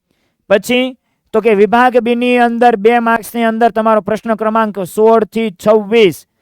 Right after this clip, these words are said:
સોળ થી છવ્વીસ એટલે કુલ કેટલા પ્રશ્ન થયા? નવ પ્રશ્ન થયા. કેટલા થયા? નવ પ્રશ્ન. તો નવે નવ પ્રશ્ન લખવા જરૂરી નથી, નવે નવ પ્રશ્ન લખવા જરૂરી નથી. ઈ નવમાંથી કોઈ પણ છ, ગમે તે છ, જનરલ ઓપ્શન છે,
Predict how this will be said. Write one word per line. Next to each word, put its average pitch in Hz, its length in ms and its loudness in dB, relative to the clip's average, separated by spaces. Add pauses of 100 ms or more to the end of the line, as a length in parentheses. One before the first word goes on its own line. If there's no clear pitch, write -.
(340)
સોળ 226 240 2
થી 233 200 0
છવ્વીસ 226 380 0
એટલે 226 180 0
કુલ 233 240 2
કેટલા 233 320 0
પ્રશ્ન 233 340 -2
થયા? 208 280 -2
નવ 185 380 0
પ્રશ્ન 226 440 -2
થયા. 196 180 -2
કેટલા 220 260 -2
થયા? 214 240 -2
નવ 180 260 0
પ્રશ્ન. 190 400 -6 (580)
તો 185 80 -4
નવે 175 260 0
નવ 240 160 2
પ્રશ્ન 247 380 -2
લખવા 247 340 2
જરૂરી 240 420 0
નથી, 254 440 -4 (1120)
નવે 170 220 -2
નવ 220 140 -2
પ્રશ્ન 214 300 -6
લખવા 208 320 -2
જરૂરી 175 480 0 (420)
નથી. 190 320 -4 (300)
ઈ 208 80 0
નવમાંથી 262 640 -2
કોઈ 254 240 2
પણ 233 300 -4
છ, 240 340 2
ગમે 277 440 0
તે 214 220 2
છ, - 140 -8
જનરલ 233 500 0
ઓપ્શન 233 360 -2
છે, 170 280 -6